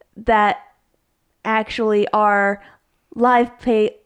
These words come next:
live play of Dungeons and Dragons. You've probably heard of them, or you're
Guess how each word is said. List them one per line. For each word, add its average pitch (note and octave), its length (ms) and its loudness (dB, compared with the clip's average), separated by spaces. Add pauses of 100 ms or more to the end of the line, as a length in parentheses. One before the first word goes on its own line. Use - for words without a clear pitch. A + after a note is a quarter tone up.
live A#3 400 -2
play G#3 280 0
of G3+ 300 -2
Dungeons A3 460 -2
and F#3 160 -10
Dragons. F#3 500 -4
You've B3 180 -10
probably C4+ 440 -2
heard G3+ 240 -6
of A3+ 280 -2
them, A3 240 -2
or G#3 140 0
you're G3+ 340 -4